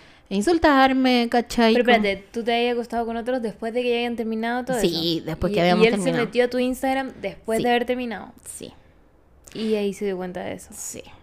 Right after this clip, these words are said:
Speaker 1: Ella así como, "Me importa un pico". Y dije como, me acuerdo que f-, fue muy icónico, porque yo le dije, "Mira, ni ellos saben con cuántos me ha acostado,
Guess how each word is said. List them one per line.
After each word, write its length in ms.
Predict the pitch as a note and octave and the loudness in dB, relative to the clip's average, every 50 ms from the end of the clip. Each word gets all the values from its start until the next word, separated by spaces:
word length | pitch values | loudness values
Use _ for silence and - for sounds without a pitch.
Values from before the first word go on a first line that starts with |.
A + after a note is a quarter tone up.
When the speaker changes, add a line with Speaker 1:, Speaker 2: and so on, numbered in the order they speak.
| _ - _ _ _ - _ _ _ _ _ - _ - - | _ -20 _ _ _ -20 _ _ _ _ _ -20 _ -12 -8
Speaker 1:
Ella 240 | F3 D#3+ D#3 D3+ D#3 | -6 -4 -4 -4 -6
así 180 | D3+ - - | -8 -12 -12
como, 320 | - E3 D#3 D#3 - - - | -10 -8 -8 -6 -8 -10 -10
"Me 100 | - D3+ | -8 -10
importa 340 | C#3 C3 - - _ - - | -10 -12 -14 -18 _ -20 -20
un 80 | - | -20
pico". 160 | - - - - - - - _ _ - _ - _ _ _ _ - - _ _ - _ - | -20 -20 -20 -20 -20 -20 -20 _ _ -20 _ -20 _ _ _ _ -20 -20 _ _ -20 _ -12
Y 100 | F3+ E3 | -8 -8
dije 240 | E3+ F#3 - A3 G3+ | -8 -6 -8 -10 -8
como, 380 | - G#3+ G#3 G3+ F#3+ F3+ F#3 - - - - - - - - | -6 -6 -6 -4 -6 -6 -8 -10 -16 -20 -20 -20 -20 -14 -6
me 80 | - E3 | -6 -2
acuerdo 260 | E3+ E3+ F3 F3+ F3 | 0 0 0 0 -2
que 120 | F3 D#3+ | -2 -4
f-, 240 | D3 - - - - - | -6 -6 -10 -20 -20 -20
fue 200 | - - F3 D#3+ | -8 -6 -6 -6
muy 220 | D#3 D3+ D3 C#3 | -6 -8 -10 -12
icónico, 540 | A2 - - C3 C3+ C3 A2+ - A2+ G2+ - | -12 -12 -10 -10 -10 -10 -10 -10 -12 -12 -10
porque 320 | C#3+ D3+ D3+ E3 D#3+ D#3+ | -10 -10 -8 -8 -6 -6
yo 100 | D#3+ D#3+ | -6 -6
le 140 | E3 E3 D#3+ | -6 -6 -6
dije, 280 | E3 E3 E3 - E3 D#3+ | -6 -8 -8 -10 -12 -12
"Mira, 360 | - - - - - - _ _ _ _ _ _ _ _ _ _ _ - - - - - - - | -10 -12 -14 -14 -16 -20 _ _ _ _ _ _ _ _ _ _ _ -20 -20 -20 -20 -20 -10 -4
ni 280 | G#3 G3+ G#3 G3+ G3+ G#3 | 0 2 2 2 2 2
ellos 280 | A3 A3+ A#3+ B3 B3 - | 2 2 2 0 -2 -2
saben 320 | - A3 A3+ A#3 A#3 A3+ | -4 -2 -2 -2 -4 -4
con 200 | - G#3+ G#3 F#3+ | -6 -6 -8 -8
cuántos 340 | - F3+ F3+ F3+ - G#3 G3 | -8 -8 -10 -8 -8 -8 -8
me 180 | G3+ G3+ G3+ | -6 -6 -6
ha 80 | G3 G3 | -6 -6
acostado, 680 | G3 - F#3+ F#3 - - - F3+ F3 F#3 G3+ G#3+ A3+ | -6 -8 -12 -14 -14 -10 -8 -6 -6 -4 -6 -8 -10